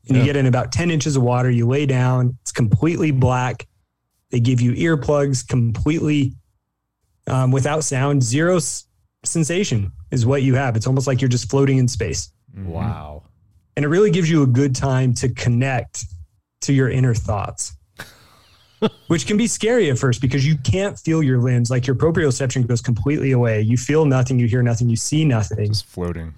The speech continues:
Speaker 2: yeah.
Speaker 1: It's just you and your brain. So it's been a stressful couple weeks. So I went last week after the show.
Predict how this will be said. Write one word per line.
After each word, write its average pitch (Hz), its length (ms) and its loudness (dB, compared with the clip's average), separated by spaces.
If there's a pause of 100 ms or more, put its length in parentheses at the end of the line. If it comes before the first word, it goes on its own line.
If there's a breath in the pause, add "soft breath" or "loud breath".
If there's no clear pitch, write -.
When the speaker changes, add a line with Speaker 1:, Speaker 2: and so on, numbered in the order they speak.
Speaker 2:
yeah. 90 200 -6 (520)
Speaker 1:
It's 117 100 -6
just 117 180 -2
you 135 180 4
and 143 80 2
your 135 100 4
brain. 107 460 0 (1200)
So 151 520 2 (840)
it's - 100 -18
been 202 120 -2
a 202 60 0
stressful 165 400 -2
couple 131 260 0
weeks. 123 220 0
So 143 100 0
I 135 60 0
went 131 400 0
last 117 320 -2
week 113 140 -2
after 113 220 -2
the 107 100 -2
show. 104 320 -4